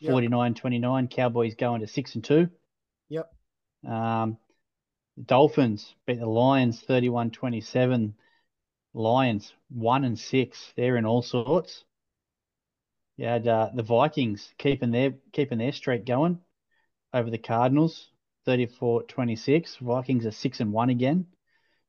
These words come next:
Speaker 2: They're, they're looking good. Uh, the Jets beat the Patriot,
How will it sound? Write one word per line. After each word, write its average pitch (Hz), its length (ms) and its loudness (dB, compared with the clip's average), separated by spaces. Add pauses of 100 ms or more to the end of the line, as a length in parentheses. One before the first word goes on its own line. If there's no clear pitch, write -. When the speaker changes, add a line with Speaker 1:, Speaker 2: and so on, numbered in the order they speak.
(120)
Speaker 2:
They're, 113 220 -4 (160)
they're 127 140 0
looking 123 260 0
good. 170 240 4 (1300)
Uh, 117 260 -2
the 110 120 -4
Jets 120 400 -2
beat 123 200 -2
the 117 60 -4
Patriot, 143 800 0